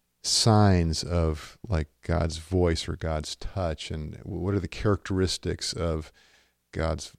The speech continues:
voice and presence so that we would know that, that God is speaking or guiding or manifesting himself in some way. And so we have a whole section in the S stage of the Christ stages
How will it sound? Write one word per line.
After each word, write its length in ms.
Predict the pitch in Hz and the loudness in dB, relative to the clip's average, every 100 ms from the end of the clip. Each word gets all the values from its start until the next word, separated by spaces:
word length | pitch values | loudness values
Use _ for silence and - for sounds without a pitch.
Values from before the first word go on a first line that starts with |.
| _ | _
voice 480 | 95 98 92 92 - | -18 -4 2 2 0
and 100 | 85 | -4
presence 420 | - 107 90 85 - | 0 2 4 2 -2
so 120 | 87 | -2
that 120 | 87 | 0
we 120 | 92 | 0
would 180 | 85 82 | 0 -2
know 640 | 85 90 92 87 80 78 - 90 | -2 0 2 2 0 -4 -10 -6
that, 260 | 82 - | -6 -4
that 280 | 95 80 - - _ _ - | -2 -2 -4 -12 _ _ -10
God 300 | - 90 87 | -2 2 2
is 140 | 87 - | 2 0
speaking 580 | - - 101 - 82 | 0 2 2 0 -4
or 140 | 78 82 | -4 -4
guiding 560 | 85 85 85 80 80 | 0 0 0 -2 -4
or 200 | 78 80 - | -4 -4 -6
manifesting 760 | 85 95 92 85 90 82 - | -4 -2 0 -2 -4 -8 -8
himself 440 | 80 - 87 80 - | -10 -8 -6 -6 -8
in 80 | 80 | -8
some 300 | - 85 82 | -6 -6 -4
way. 260 | 87 82 | -4 -4
And 80 | 76 | -6
so 140 | - | -6
we 100 | 82 | -4
have 120 | 85 80 | -4 -6
a 80 | |
whole 200 | 73 90 | -4 -4
section 560 | - - 92 - 85 78 | -4 -2 -2 -2 -4 -4
in 180 | 80 82 | -4 -4
the 160 | 78 - - - - _ _ _ - | -4 -6 -16 -20 -20 _ _ _ 4
S 180 | 107 | 6
stage 460 | - - 90 82 78 | 6 4 4 4 2
of 140 | 80 | 0
the 80 | 80 | -2
Christ 420 | - - 95 92 | -4 0 2 2
stages 720 | - 87 80 - 76 78 - | 0 0 0 0 -4 -2 -6